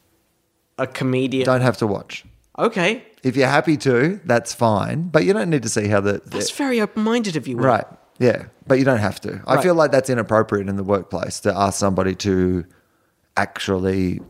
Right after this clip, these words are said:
Speaker 2: watch that process.
Speaker 1: To ask them to, it probably is.
Speaker 2: Yeah.
Speaker 1: But to, to just let it be known that you can.
Speaker 2: I mean, to me, no, to me, I'd be the one asking. Like, I mean, I feel still as the person who has the podcast, it'd be up to me to kind of be like, "Hey, we're doing this new thing with the podcast. Would you mind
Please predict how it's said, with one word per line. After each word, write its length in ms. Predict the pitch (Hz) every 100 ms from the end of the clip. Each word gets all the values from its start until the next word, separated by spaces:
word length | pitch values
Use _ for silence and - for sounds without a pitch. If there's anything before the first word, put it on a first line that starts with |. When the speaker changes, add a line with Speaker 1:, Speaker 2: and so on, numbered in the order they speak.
| _ _
Speaker 2:
watch 440 | 101 98 95 - -
that 240 | 98 -
process. 300 | 101 98 -
Speaker 1:
To 60 | 185
ask 240 | 185 170
them 140 | 160 131
to, 180 | 139
it 120 | 117 -
probably 280 | 127 117 110
is. 60 |
Speaker 2:
Yeah. 80 | 104
Speaker 1:
But 120 | 151 143
to, 140 | 165
to 300 | - - - 170
just 160 | 175
let 220 | 165 156 -
it 40 |
be 120 | 147
known 260 | 139 139 135
that 120 | 127
you 120 | 123
can. 540 | - - 127 117 92 120 _ -
Speaker 2:
I 80 | 156
mean, 200 | 165 147
to 100 | 165
me, 300 | 160 165 165 143
no, 240 | 139 123
to 140 | -
me, 120 | 165 196
I'd 280 | 165 165
be 100 | 147
the 100 | 135
one 160 | 135 123
asking. 520 | 107 160 - - 90
Like, 200 | 104 131
I 60 | 139
mean, 180 | 135 131
I 120 | 131
feel 240 | 135 156
still 300 | 143 - 135
as 120 | 123 104
the 80 |
person 300 | 120 120 113
who 40 | 113
has 120 | 104
the 80 | 104
podcast, 460 | 107 104 101 95
it'd 120 | 95 110
be 100 | 110
up 120 | 101
to 100 | 113
me 160 | 104 101
to 80 | 98
kind 200 | 104 104
of 40 |
be 100 | 101
like, 160 | 95 95
"Hey, 320 | 110 101 101
we're 140 | 101 113
doing 200 | 110 101
this 140 | 98
new 140 | 110 98
thing 160 | 101 98
with 100 | 95
the 60 |
podcast. 560 | 92 95 - 92 90 -
Would 160 | 101 92
you 120 | 98
mind 760 | 90 92 90 90 90 90 -